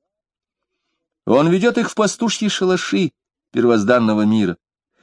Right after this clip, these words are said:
заставляет их прежде всего понять, как самое небо представляется юному человеку шатром великого дома владыки, чтобы дать вкусить всю красоту первобытной поэзии,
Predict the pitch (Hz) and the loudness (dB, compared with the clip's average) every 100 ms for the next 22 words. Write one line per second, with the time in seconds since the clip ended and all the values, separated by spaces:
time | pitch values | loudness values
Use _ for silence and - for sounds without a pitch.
0 | _ - - 123 127 151 160 156 160 - | _ -20 -4 -2 0 2 2 2 0 0
1 | 196 147 110 - 110 101 113 113 107 - | 0 2 -2 2 2 2 2 2 0 -2
2 | - 165 208 208 - 196 190 180 185 170 | 0 2 2 -2 -6 -4 -2 0 0 0
3 | 160 165 156 - 147 - - 131 135 135 | 0 0 -2 -4 -6 -6 -6 0 2 2
4 | 123 - 123 110 131 131 120 113 107 - | -2 0 0 2 2 0 0 -2 -4 -4
5 | 110 101 113 104 - 92 - 95 95 92 | 0 0 0 -4 -4 -6 -2 0 2 2
6 | 85 87 85 87 80 82 80 78 78 123 | 0 -2 -2 -4 -2 -2 -2 -4 -4 -4
7 | 180 - - _ _ _ _ _ _ _ | -6 -10 -16 _ _ _ _ _ _ _
8 | - - 90 147 196 220 - 180 - 147 | -18 -4 0 2 0 -2 -6 -4 -2 -4
9 | - - 233 208 185 - 147 - 143 127 | -4 -6 -6 -2 -2 -2 -4 -2 -4 -2
10 | 117 110 110 - 107 - 98 98 90 87 | 0 2 0 -2 -6 -2 0 0 -2 -4
11 | 80 | -6